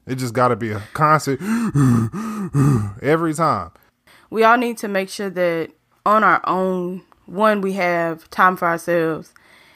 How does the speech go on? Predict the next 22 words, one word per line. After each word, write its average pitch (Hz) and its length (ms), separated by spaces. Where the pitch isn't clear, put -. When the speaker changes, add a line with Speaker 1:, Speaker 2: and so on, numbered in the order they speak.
Speaker 2:
and 196 200
then 208 460
that 175 280
you, 190 480
you 202 120
know, 170 120
during 214 220
this 202 160
lockdown 175 420
especially, 180 580
that 180 280
you 220 80
make 202 280
specific 247 500
time 185 340
to 208 160
give 180 520
attention 175 540
to 160 300
your 165 180
significant 151 460
other. - 240